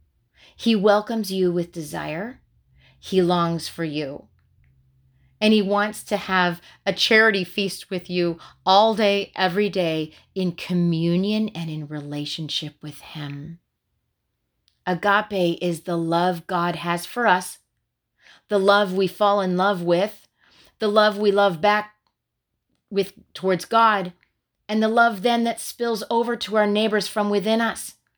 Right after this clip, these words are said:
And it's the love we're to show ourselves in patience and kindness and truth, not rude, not evil, not envying.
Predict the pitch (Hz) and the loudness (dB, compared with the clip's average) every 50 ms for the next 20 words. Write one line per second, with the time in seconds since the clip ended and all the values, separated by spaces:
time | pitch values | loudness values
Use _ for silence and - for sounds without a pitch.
0 | _ _ _ _ _ _ _ _ _ _ _ _ _ - 196 202 202 208 196 202 | _ _ _ _ _ _ _ _ _ _ _ _ _ -4 -2 0 2 2 0 0
1 | - 220 214 208 208 214 214 208 208 214 214 208 208 202 202 - - 196 190 190 | -2 -2 -2 0 2 2 2 2 0 -2 -2 -2 -2 -2 -2 -2 0 0 0 0
2 | 185 - 190 190 185 180 - - 185 185 190 196 190 180 180 175 - - _ _ | 0 -2 -4 -6 -6 -6 -8 -6 -4 -2 -2 -2 -2 -2 -4 -8 -12 -16 _ _
3 | _ _ _ _ - 190 185 175 - - 196 190 185 - - 190 180 175 - 175 | _ _ _ _ -8 -6 -6 -6 -8 -8 -6 -4 -4 -4 -4 -4 -6 -6 -6 -6
4 | 170 170 - - - 175 175 175 175 170 165 165 - - - - _ _ _ _ | -6 -6 -8 -10 -8 -6 -4 -2 -2 -2 -4 -6 -8 -12 -16 -18 _ _ _ _
5 | _ _ _ _ _ - 180 185 170 - - - 190 185 185 180 170 170 - - | _ _ _ _ _ -8 -6 -4 -4 -4 -4 -2 0 0 2 2 0 -2 -6 -12
6 | - _ _ _ _ _ _ _ _ _ _ _ _ _ _ _ _ _ - 180 | -20 _ _ _ _ _ _ _ _ _ _ _ _ _ _ _ _ _ -6 -4
7 | 196 196 196 196 - 220 175 170 165 160 160 151 156 156 160 160 165 170 - 165 | 0 0 0 -2 -2 -4 -4 -4 -2 -2 -4 -4 -4 -4 -4 -4 -6 -6 -8 -8
8 | 165 165 156 165 151 151 156 165 - _ _ _ _ _ _ _ _ _ _ _ | -8 -8 -6 -6 -6 -6 -6 -8 -12 _ _ _ _ _ _ _ _ _ _ _
9 | _ _ _ _ _ _ _ _ _ _ _ _ _ - 170 165 156 156 - - | _ _ _ _ _ _ _ _ _ _ _ _ _ -10 -8 -8 -8 -8 -10 -10
10 | 156 151 156 156 160 151 151 151 151 156 151 | -10 -10 -8 -8 -8 -10 -10 -10 -10 -12 -14